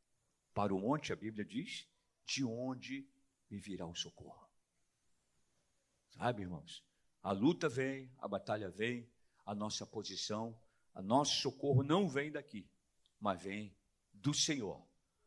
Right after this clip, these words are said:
"Ah, pastor, mas o senhor já foi socorrido?" É, Deus usa médicos, Deus usa pessoas,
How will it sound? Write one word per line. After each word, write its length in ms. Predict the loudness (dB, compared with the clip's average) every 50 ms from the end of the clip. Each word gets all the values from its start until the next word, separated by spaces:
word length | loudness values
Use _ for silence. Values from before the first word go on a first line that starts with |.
| _ -4
"Ah, 180 | -2 0 0 0
pastor, 680 | 0 0 0 0 0 -2 0 2 2 2 2 -2 -10 -20 _ _ -8
mas 260 | -2 2 2 2 2 0
o 60 | -2
senhor 200 | -2 -2 -2 0
já 100 | 0 -2
foi 180 | 0 0 -2
socorrido?" 600 | 0 0 0 0 0 0 0 0 0 0 0 4 2
É, 80 | 2 2 0 -12 -14 -8
Deus 260 | -4 -2 -2 -2 -2
usa 300 | -2 0 0 0 0 0
médicos, 600 | -2 0 -2 -2 -2 -4 -6 -12 -18 -18 -14 -8
Deus 300 | -4 -4 -2 -2 -4 -6
usa 220 | -8 -8 -8 -8 -8
pessoas, 680 | -8 -10 -10 -8 -6 -4 -4 -4 -4 -6 -8 -8 -10